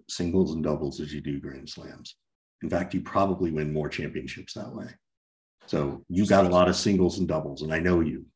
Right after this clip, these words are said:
and I know you're, I know you'll hit this number. I know you'll get to that place. So I don't know. That's, that's my suggestion.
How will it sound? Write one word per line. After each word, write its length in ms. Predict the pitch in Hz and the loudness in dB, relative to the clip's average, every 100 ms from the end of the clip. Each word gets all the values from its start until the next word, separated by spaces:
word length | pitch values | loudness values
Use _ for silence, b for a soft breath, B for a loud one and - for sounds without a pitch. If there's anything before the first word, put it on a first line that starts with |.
| _ | _
and 100 | 87 | -2
I 60 | 87 | 4
know 140 | 95 | 8
you're, 200 | 95 80 78 85 | 8 6 0 -2
I 80 | 87 | 2
know 240 | 92 113 101 | 6 8 8
you'll 180 | 82 | 4
hit 220 | - - - | -2 -10 -12
this 180 | - | -10
number. 320 | 76 71 78 78 | -10 -10 -6 -4
I 40 | |
know 320 | 82 90 90 | -2 0 2
you'll 160 | 80 76 | 2 -2
get 180 | 76 - | -4 -8
to 80 | 80 | -12
that 160 | 73 - - | -12 -14 -16
place. 320 | - - - _ _ _ _ _ | -14 -16 -20 _ _ _ _ _
So 540 | - 76 69 65 - _ _ - | -4 -4 -4 -10 -14 _ _ -10
I 100 | 82 | -6
don't 100 | 80 | -4
know. 160 | 73 - _ _ | -6 -10 _ _
That's, 300 | - - - - - _ _ _ _ _ _ _ - | -4 -4 -8 -20 -20 _ _ _ _ _ _ _ -2
that's 180 | 92 | 0
my 160 | 78 76 | 0 -2
suggestion. 580 | - 76 - - 73 | -4 -12 -14 -14 -16